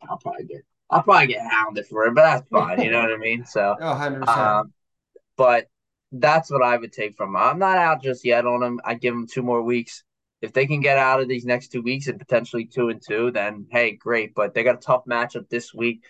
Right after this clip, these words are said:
Speaker 1: They're down in South Beach playing Miami and the, uh,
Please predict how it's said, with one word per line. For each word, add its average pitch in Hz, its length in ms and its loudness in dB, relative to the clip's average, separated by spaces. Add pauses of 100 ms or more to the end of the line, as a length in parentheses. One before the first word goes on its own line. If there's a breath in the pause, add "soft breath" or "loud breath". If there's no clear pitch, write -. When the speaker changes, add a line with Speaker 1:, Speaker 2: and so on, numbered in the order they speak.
(200 soft breath)
Speaker 1:
They're 107 220 -4
down 117 320 4
in 120 100 -2
South 117 460 2
Beach 117 300 -4
playing 113 320 2
Miami 113 680 -2
and 107 200 -6
the, 107 260 2
uh, 101 220 2